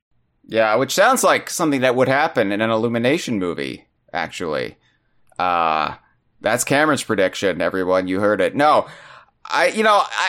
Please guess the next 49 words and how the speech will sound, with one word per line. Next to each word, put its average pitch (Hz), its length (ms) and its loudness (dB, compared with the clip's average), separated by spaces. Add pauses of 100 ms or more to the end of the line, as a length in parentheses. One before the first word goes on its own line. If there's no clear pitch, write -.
I 220 60 0
feel 294 160 0
like 302 100 2
we 254 100 0
know 247 140 2
the 226 80 0
broad 202 320 2
strokes - 480 0
of 107 100 -4
the 107 80 -2
movie 95 300 -2
at - 80 -4
this 85 220 -6
point. 80 440 -4
I 120 120 0
mean, 131 200 0
obviously, 170 520 2
there 143 160 4
are 123 80 2
finer 131 440 -2
details 113 640 -2
we 104 160 -10
do 101 160 -4
not 98 300 -2
know, 92 320 0
but 95 160 -2
I 107 100 0
feel 185 560 -2
like 147 460 0
we've 127 200 -2
been 123 140 -2
able 123 220 2
to 160 60 -4
piece - 440 -10
together 120 800 2 (340)
from 156 580 0
that, 127 360 0
that 113 200 -2
full-length 151 720 0
trailer 110 480 0
that 104 180 -2
showed 120 240 0
off 113 260 0
the 110 80 -6
Kongs 110 720 -2
and 104 120 -6
the 98 60 -6
Kong 107 320 -2
Society. 98 840 -2